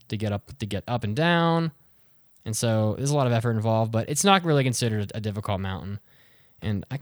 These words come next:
I, where did the fucking pictures? I thought I had, I thought I threw one up here. I'm just gonna post it again so I can copy and stick it under the, under the Twitch for you. But, um, it's right outside Breckenridge, <laughs> of course,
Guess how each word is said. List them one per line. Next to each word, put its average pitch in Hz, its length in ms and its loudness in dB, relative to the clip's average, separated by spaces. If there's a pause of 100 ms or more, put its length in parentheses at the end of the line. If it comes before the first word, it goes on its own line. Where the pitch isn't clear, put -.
I, 131 200 -6
where 170 200 -4
did 214 160 -6
the 135 40 -16
fucking - 400 -16
pictures? - 520 -10
I 139 60 -10
thought 147 160 -10
I 147 100 -4
had, 127 200 -4
I 101 120 -8
thought 135 140 -2
I 117 80 0
threw 117 200 -2
one 101 160 0
up 98 120 -2
here. 92 80 -4
I'm 101 100 -2
just 104 160 -6
gonna 92 100 -4
post 82 300 -8
it - 60 -12
again - 240 -12
so - 120 -10
I - 80 -10
can 87 220 -12 (200)
copy 90 300 -4
and 82 120 -8
stick - 220 -8
it 98 40 -8
under 92 160 -6
the, 82 140 -10 (100)
under 87 160 -10
the 80 100 -8
Twitch 98 220 -6
for 85 180 -8
you. 87 140 -6 (680)
But, 139 180 8
um, 139 160 6
it's 156 140 0
right 170 140 10
outside 175 280 6
Breckenridge, 127 680 4 (240)
<laughs> - 220 -20
of - 100 -16
course, - 360 -2